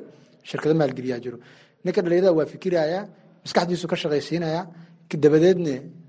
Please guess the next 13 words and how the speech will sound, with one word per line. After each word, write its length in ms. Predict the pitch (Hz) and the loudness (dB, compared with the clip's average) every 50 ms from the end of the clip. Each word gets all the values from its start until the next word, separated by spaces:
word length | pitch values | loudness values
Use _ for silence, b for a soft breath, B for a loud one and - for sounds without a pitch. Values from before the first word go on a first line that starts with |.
| _ _ _ - | _ _ _ -6
fikirkiisa 640 | - 208 196 190 - - 185 185 160 - - 143 131 135 - - | -4 -2 -2 -2 -4 -4 -4 -4 -4 -4 -6 -8 -8 -8 -10 -16
hal 200 | - - 147 156 151 | -8 -2 2 2 4
abuurnimo 420 | 151 143 147 143 143 147 156 175 | 4 2 0 0 0 -2 -4 -2
ee 100 | 165 151 | -2 0
la 80 | 151 175 | 2 0
yimid 260 | 180 160 151 143 151 165 | 0 0 -2 -4 -4 -4
oo 80 | 151 | -4
ganacsi 360 | 127 139 117 - - - 120 117 - b b b b b b b _ - | -4 -4 -8 -8 -12 -14 -16 -18 -20 b b b b b b b _ -8
ayuu 200 | 147 160 180 170 | -4 -2 -2 -2
shirkadii 380 | - 160 - - 160 160 180 | -4 -8 -10 -6 -4 -4 -2
maalgelintu 460 | 170 156 139 131 127 143 156 - - 131 | -2 -2 -4 -4 -6 -8 -10 -8 -8 -8
la 60 | 127 | -8
tagayaa. 340 | - 131 123 120 117 113 | -6 -8 -8 -8 -10 -12